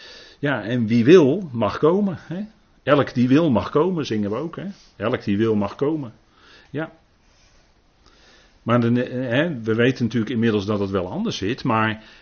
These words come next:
kijk, het, het kan dus gebeuren, hè. Er bestaat dus een kans dat het gebeurt, maar de kans is net zo groot dat het niet gebeurt, want je bent volledig afhankelijk van die vrije wil van die mens. Want die wil is zo vrij, die wordt door niets veroorzaakt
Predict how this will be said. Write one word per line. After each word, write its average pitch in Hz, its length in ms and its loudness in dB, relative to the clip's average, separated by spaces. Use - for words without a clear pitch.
kijk, - 360 -2
het, 151 200 -8
het 127 140 -4
kan 160 200 4
dus 110 140 2
gebeuren, 180 460 6
hè. 214 40 4
Er 254 120 0
bestaat 135 360 0
dus 208 120 0
een 196 160 -2
kans 208 640 2
dat 185 180 -8
het 175 120 -10
gebeurt, 170 340 -8
maar 127 180 -6
de - 100 -8
kans 127 280 -2
is 101 120 -8
net 165 160 -6
zo - 80 -10
groot 104 240 -6
dat 175 120 -12
het 156 100 -6
niet 175 140 -6
gebeurt, 101 300 -8
want 147 200 -12
je 139 80 -8
bent 127 220 -8
volledig 208 520 -4
afhankelijk 117 420 -10
van 110 120 -2
die 101 100 0
vrije 98 280 -4
wil 123 200 -4
van 92 120 -8
die 95 100 -4
mens. 202 400 -12
Want 160 400 0
die 139 240 -4
wil 160 180 6
is 123 140 2
zo 202 220 6
vrij, 147 520 2
die 139 140 0
wordt 127 180 2
door 117 100 2
niets 202 240 2
veroorzaakt 175 880 -2